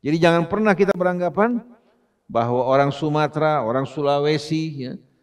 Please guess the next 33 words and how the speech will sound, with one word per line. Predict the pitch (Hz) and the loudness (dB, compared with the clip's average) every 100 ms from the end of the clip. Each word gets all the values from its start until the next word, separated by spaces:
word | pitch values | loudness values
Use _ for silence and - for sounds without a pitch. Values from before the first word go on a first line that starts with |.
| _ _ - | _ _ -8
atau | 123 - 151 160 160 - | -6 0 4 4 4 -2
katakan | 151 160 165 | -4 -2 -4
suku | - 196 - 190 | -2 -4 -2 0
yang | 175 160 156 | 0 2 4
lain | 160 180 214 220 180 127 | 4 4 2 0 -4 -6
bukan | 160 196 180 147 | -6 -2 -2 0
bahagian | 143 135 135 131 | -2 -2 -2 -2
dari | 120 117 | -2 -4
kita. | 117 - 98 107 _ _ | -8 -8 -8 -10 _ _
Kita | - 143 | -8 -4
satu | 147 147 165 160 | -2 -2 -4 -2
umat, | 165 127 | -2 0
bahkan | 165 190 175 240 196 - - | 0 0 0 -4 -4 -8 -4
orang | 262 277 269 254 262 | 4 6 6 2 4
Chinese | 262 254 254 240 - 220 | 4 4 4 2 0 0
pun | 392 339 | 2 2
sebetulnya | 196 233 247 294 | 0 -2 -2 0
saudara | 233 196 175 | 4 6 4
kita. | 220 151 101 - _ _ _ _ _ _ - | 0 -2 -4 -14 _ _ _ _ _ _ -6
Kita | 233 277 | 2 4
nggak | 254 220 | 4 4
menentang | 277 330 - 233 | 4 4 2 2
mereka, | 190 185 180 127 104 - | 4 4 2 -2 -4 -4
kecuali | 160 - 131 139 202 | -6 0 2 2 2
orang-orang | 139 127 123 120 117 | 0 -2 0 0 -2
Cina | - 120 143 147 | -4 -4 -2 0
yang | 123 107 | 0 0
zalim, | 113 110 117 170 208 | 2 2 2 2 2
yang | 156 | 0
berbuat | 127 127 123 147 147 | -2 -2 0 2 2
semena-mena | - 156 151 151 147 160 180 | 0 -2 0 0 0 2 2
dan | 165 | 2
brutal, | 156 156 208 254 | 2 0 0 -2